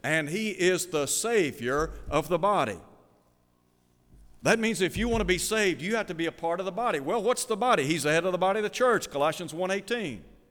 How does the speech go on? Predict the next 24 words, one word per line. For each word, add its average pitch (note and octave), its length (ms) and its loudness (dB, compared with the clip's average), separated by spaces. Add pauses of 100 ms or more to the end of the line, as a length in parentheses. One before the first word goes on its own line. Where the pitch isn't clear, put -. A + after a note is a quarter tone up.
(580)
Well, F3+ 160 2
somebody G#3 360 2
asks F#3+ 180 2
the F3+ 60 -4
question, F3+ 420 6
"Well, F3+ 160 6
how F#3+ 160 -4
many A3+ 240 2
churches F#3 480 -2
are F3 220 0
there?" G#2 340 -2 (800)
Look, D#3 220 2
if E3+ 100 2
you F3 140 0
would, G3+ 160 2
at G3+ 80 0
Ephesians F3+ 480 0
four, G3 260 0
verse E3 260 -2
four. E3+ 280 -2
"There C#3 180 -2
is C3+ 160 -8
one G3 300 -6
body D#3+ 420 -4